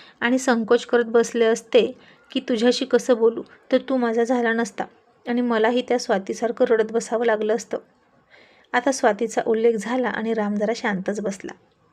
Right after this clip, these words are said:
मग सिया म्हणाली, "राम, तीसुद्धा खूप प्रेम करायची ना रे तुझ्यावर, तुला ती आवडत नव्हती का?" राम म्हणाला, "सिया, मी तिला फ्रेंड मानायचो, पण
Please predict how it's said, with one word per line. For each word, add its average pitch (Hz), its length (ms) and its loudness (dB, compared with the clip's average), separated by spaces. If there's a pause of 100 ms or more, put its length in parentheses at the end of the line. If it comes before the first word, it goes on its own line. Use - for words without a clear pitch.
(220)
मग 208 220 0
सिया 202 360 -2
म्हणाली, 208 360 -2
"राम, 214 260 -2 (580)
तीसुद्धा 247 420 -4
खूप 262 200 -2
प्रेम 226 300 -4
करायची 233 360 -4
ना 220 120 -4
रे 214 80 -4
तुझ्यावर, 214 480 -4 (680)
तुला 233 140 0
ती 254 340 -6
आवडत 226 280 -4
नव्हती 277 260 -6
का?" 208 140 -6 (880)
राम 214 220 -6
म्हणाला, 226 360 -2 (280)
"सिया, 226 420 -2 (1500)
मी 254 260 -2
तिला 247 180 -2
फ्रेंड 240 400 -4
मानायचो, 202 420 -2 (1000)
पण 233 200 0